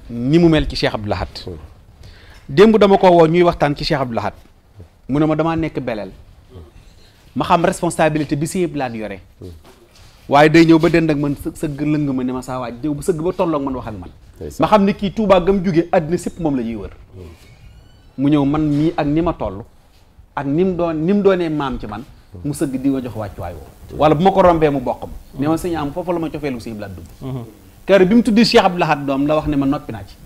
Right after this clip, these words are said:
Speaker 2: Mhm.
Speaker 1: Man sama bëgg-bëgg moo nekkoon dippi Cheikh Abdou Lahad doom. Bis bi mu daan defal bu ñu nee suba la Kazu Rajab la daan màggal Cheikh Abdou Lahad.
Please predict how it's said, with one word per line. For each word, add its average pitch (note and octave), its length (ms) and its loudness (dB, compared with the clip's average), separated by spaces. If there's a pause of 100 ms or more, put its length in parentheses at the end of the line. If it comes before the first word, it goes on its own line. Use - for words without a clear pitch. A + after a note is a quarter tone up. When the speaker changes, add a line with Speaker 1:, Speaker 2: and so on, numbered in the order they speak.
(120)
Speaker 2:
Mhm. C#3 220 -12 (460)
Speaker 1:
Man C3+ 140 -2
sama G3 180 2
bëgg-bëgg D#3+ 440 0
moo C#3+ 160 -2
nekkoon C3+ 260 -6
dippi F#3 220 -8
Cheikh B2 160 -10
Abdou - 140 -4
Lahad - 180 -14
doom. - 400 -20 (840)
Bis A#3 180 6
bi F#3+ 140 2
mu C4+ 80 6
daan A3+ 180 6
defal F#3+ 240 4
bu E3+ 80 0
ñu G#3+ 80 4
nee A3 100 6
suba A3+ 220 2
la A3 100 2
Kazu F3 220 0
Rajab D3 260 -2
la D3 120 -2
daan D#3+ 180 -2
màggal F#3+ 300 -4
Cheikh F#3 160 -10
Abdou F#3 140 -12
Lahad. - 160 -8